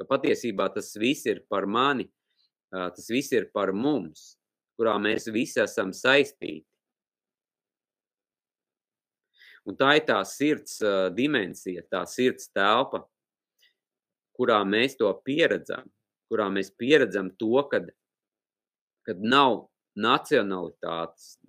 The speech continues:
nav reliģijas, nav šī norobežošanās nekādos veidos.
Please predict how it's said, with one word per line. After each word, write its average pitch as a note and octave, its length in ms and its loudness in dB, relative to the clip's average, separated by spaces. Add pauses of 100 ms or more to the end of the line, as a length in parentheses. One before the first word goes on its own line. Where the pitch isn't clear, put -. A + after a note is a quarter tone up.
(120)
nav G2 300 0
reliģijas, A2 920 2 (540)
nav A#2+ 200 0
šī A2 180 -2 (180)
norobežošanās G2+ 1160 2
nekādos G2+ 640 0
veidos. G2+ 760 -2